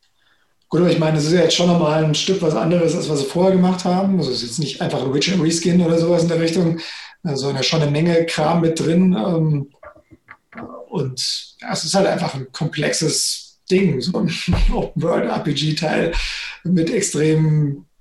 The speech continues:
viel Production Value ist da noch mit dran. Ähm, allein, ja, so, so, so ein Shift zu managen, ich meine, das ist ja jetzt auch schon ein bisschen her, das letzte Produkt rauskam. Das heißt, die Teams sind ja noch mal größer geworden und das muss halt alles stabil bleiben. Ja. Also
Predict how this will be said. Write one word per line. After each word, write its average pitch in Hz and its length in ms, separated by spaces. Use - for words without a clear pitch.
viel 156 380
Production 165 480
Value 156 260
ist 151 140
da 160 80
noch 151 160
mit 160 160
dran. 156 380
Ähm, 139 680
allein, 143 760
ja, - 400
so, 139 220
so, 139 160
so 139 120
ein 139 80
Shift 175 320
zu 160 100
managen, 165 400
ich - 140
meine, 151 240
das 143 100
ist - 120
ja 170 80
jetzt - 120
auch 113 80
schon 165 140
ein - 20
bisschen 143 220
her, 180 180
das 170 160
letzte 143 200
Produkt 147 280
rauskam. 151 520
Das - 120
heißt, - 240
die 165 80
Teams 185 240
sind 170 100
ja 151 60
noch 165 180
mal 151 160
größer 170 360
geworden 147 440
und 151 120
das 151 120
muss 160 180
halt 147 120
alles - 220
stabil 196 320
bleiben. - 380
Ja. 196 200
Also 190 260